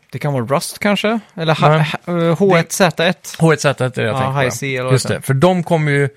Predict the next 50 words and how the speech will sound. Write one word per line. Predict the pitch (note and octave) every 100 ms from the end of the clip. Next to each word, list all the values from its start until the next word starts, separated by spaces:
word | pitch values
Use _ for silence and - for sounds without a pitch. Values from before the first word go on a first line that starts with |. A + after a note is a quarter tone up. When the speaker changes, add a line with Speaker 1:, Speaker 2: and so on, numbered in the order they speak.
| _ _ _ _ _ -
Speaker 2:
eh, | B2+ B2 B2 A#2+
strax | - D#3 C#3+
efter | D3 -
Fortnite | B2 C#3 G#2 D#3 -
där | F#2
och | A2+
släppte | B2 C3
Speaker 1:
Mm. | B2+
Speaker 2:
någon | A2 G#2 G#2
Battle | A#2+ - A#2+
Royale-läge | A#2+ A#2 G#2 F2+ - -
Speaker 1:
Ja, | - C3+
just | F3+ -
det. | A2 _ -
Speaker 2:
på | -
P | B2
S | G#2+
fyra. | - -
Speaker 1:
Med | F#3+ G3 E3
bilar, | A3+ A3+ C#3+ A#3+
va? | D#3 - - _ _
Speaker 2:
Ja, | - D#3
det | F#3+
Speaker 1:
Bara | G#3 E3+
Speaker 2:
var |
Speaker 1:
bilar, | E3+ G3+ D#3+ G#3
typ. | C#3+ - -
Speaker 2:
Jaha. | - C3 G#3 - -
Speaker 1:
Tror | - C#3
jag. | G#2+
Speaker 2:
Va? | - - _ _
Vadå | E3 G#3
Speaker 1:
Jo, | -
jag | C#4+
Speaker 2:
bara? | -
Speaker 1:
tror | E4
det. | D3 C3 - - -
Bara | A3 F#3
fordon. | - A3+ E3+ A3+ G3 _ _ _ _
Speaker 2:
Nej. | - D#3+
Speaker 1:
Så | G3
när | G3+
ditt | F#3+ F3+
fordon, | - G#3 E3+ G#3 G#3
eh, | G#3 G3
dog | G3 G#3
liksom, | C#3+ A#2+ B2+
så | C#3+
Speaker 2:
Mm. |
Speaker 1:
dog | D3 C#3+ B2+ -